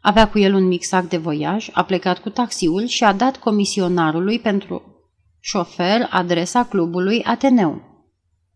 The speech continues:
Domnișoara Gorini dădu din cap afirmativ. „Da, lua masa la clubul Ateneum. Arhidiaconul Simons mi-a spus că acolo a fost văzut ultima oară.”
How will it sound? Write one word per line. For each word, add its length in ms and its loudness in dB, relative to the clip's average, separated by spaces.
Domnișoara 680 2
Gorini 480 2
dădu 260 0
din 160 0
cap 200 -4
afirmativ. 580 -4
„Da, 220 2
lua 260 2
masa 360 2
la 160 4
clubul 380 2
Ateneum. 540 2
Arhidiaconul 840 2
Simons 640 -2
mi-a 280 2
spus 280 -2
că 120 -4
acolo 320 0
a 60 0
fost 240 -4
văzut 300 -2
ultima 380 -2
oară.” 280 -8